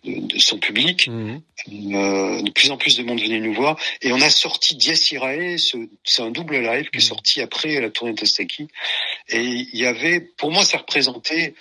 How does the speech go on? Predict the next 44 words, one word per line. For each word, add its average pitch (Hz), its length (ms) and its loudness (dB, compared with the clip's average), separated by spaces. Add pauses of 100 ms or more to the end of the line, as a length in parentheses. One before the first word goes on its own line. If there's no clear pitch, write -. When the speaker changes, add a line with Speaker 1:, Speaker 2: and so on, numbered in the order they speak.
(280)
Speaker 1:
on 135 100 0
aurait 185 200 2
pu - 140 0
s'arrêter 110 400 0
là 98 100 0
quelque 92 260 -6
part, - 220 -4
parce 117 160 -4
que - 40 -4
ça - 80 -2
représentait 175 460 -2
une 117 80 -4
forme 117 220 -2
de 113 100 -4
maturité. 107 720 -2 (1300)
Et 104 60 6
avec 120 280 0
le 135 80 0
recul, 131 460 0
je 127 140 2
me 120 80 0
suis 113 180 4
aperçu, 127 400 0
après, 123 440 2
on 113 140 -2
a, 110 60 0
on 104 220 0
a 104 100 -4
continué 113 460 0
de - 40 -20 (140)
travailler 127 300 2
avec 101 160 -4
Ted 101 160 -8
Nicely, 107 400 0
du, 90 180 -10
du 92 140 -6
reste 90 160 4
sur 87 160 -2
le, 87 160 -10
sur - 160 4
l'album 98 280 -6
d'après. - 460 -2 (720)
Et, 98 320 0
euh, 92 240 -6